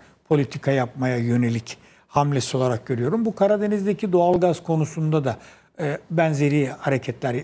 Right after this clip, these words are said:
e, yapıldı, sergilendi. İşte müjde açıklanacak dendi. Pe-, peyderpey açıklanmaya başlandı. Tabii, e, Kıbrıs'a giden heyetin kompozisyonu da çok önemliydi. Oğuzhan Asıl Türk Bey'in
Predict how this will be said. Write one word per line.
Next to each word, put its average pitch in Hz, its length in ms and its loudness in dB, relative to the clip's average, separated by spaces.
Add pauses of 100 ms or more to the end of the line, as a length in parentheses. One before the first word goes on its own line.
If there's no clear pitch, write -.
e, 139 60 -4
yapıldı, 123 580 -2
sergilendi. 113 640 -2
İşte 143 340 -6 (300)
müjde 147 240 2
açıklanacak 120 600 -4 (100)
dendi. 113 400 -10 (140)
Pe-, 131 180 -4
peyderpey 120 520 -2
açıklanmaya 113 640 -8
başlandı. 127 540 -10 (540)
Tabii, 233 200 0
e, 175 400 2
Kıbrıs'a 208 340 -2
giden 208 280 2
heyetin 202 340 0
kompozisyonu 180 720 0
da 143 100 4
çok 123 200 -2 (400)
önemliydi. 123 520 0
Oğuzhan 156 360 -2
Asıl 156 260 -2
Türk - 240 -8
Bey'in 160 240 0